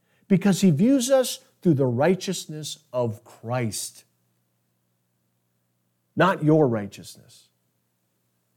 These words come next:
R C Sproul, theologian, when speaking on the righteousness of Christ, when he said this, "Make no mistake about it,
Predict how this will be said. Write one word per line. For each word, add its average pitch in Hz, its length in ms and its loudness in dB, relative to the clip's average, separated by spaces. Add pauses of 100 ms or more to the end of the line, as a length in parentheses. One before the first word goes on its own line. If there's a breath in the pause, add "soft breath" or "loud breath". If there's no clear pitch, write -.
(920)
R 165 160 8
C 160 180 4
Sproul, 120 640 4 (520)
theologian, 120 680 2 (500)
when 123 160 -2
speaking 170 400 4
on 135 80 2
the 131 80 2
righteousness 131 560 0
of 110 80 -10
Christ, 131 300 0
when 123 100 -4
he 117 60 0
said 113 240 0
this, 117 280 0 (320 soft breath)
"Make 180 240 6
no 226 220 10
mistake 269 460 6
about 214 320 8
it, 120 120 -2